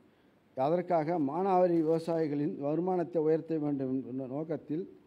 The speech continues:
தமிழ்நாட்டில் தொகுப்பாக உள்ள மானாவாரி நிலங்களை தேர்வு செய்து நடப்பாண்டில் மூணு லட்சம் ஹெக்டேர் இத்திட்டம் செயல்படுத்தப்படும்.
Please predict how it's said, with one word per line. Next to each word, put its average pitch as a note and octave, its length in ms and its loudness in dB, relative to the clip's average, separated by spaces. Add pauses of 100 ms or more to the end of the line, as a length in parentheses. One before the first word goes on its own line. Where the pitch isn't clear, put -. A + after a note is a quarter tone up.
(1000)
தமிழ்நாட்டில் F#3 600 2
தொகுப்பாக F3+ 580 2
உள்ள E3 260 0
மானாவாரி E3+ 560 2
நிலங்களை D#3 320 0 (120)
தேர்வு E3+ 300 0
செய்து C#3+ 360 -4 (840)
நடப்பாண்டில் F3+ 560 0
மூணு F3 280 4
லட்சம் E3+ 320 0
ஹெக்டேர் F3 440 -2
இத்திட்டம் D#3+ 500 -2
செயல்படுத்தப்படும். D3 840 -4